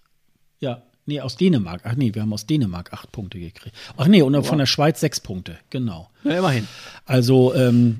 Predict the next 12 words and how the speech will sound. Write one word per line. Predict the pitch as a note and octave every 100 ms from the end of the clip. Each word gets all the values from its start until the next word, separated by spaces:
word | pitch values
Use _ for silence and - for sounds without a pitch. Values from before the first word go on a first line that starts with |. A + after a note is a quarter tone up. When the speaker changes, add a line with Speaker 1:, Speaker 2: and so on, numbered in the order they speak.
| -
Speaker 1:
unsere, | E3 C#3 B2+ B2 A#2 A2 - _ _ _ _ _ _ _ _ _ _
äh, | C#3 A#2+ G#2+ A2 - _
nördlichen | C#3+ C#3+ D#3+ D3 D3+
und | C#3
südlichen | B2 D#3 B2+ B2+
Nachbarn | C3 - C3 B2+
haben | A#2 A#2+
uns | A#2
da | - A2
noch | A2 -
irgendwie | A#2 G#2+ G#2+ G#2
mit, | G#2 G#2 G#2 -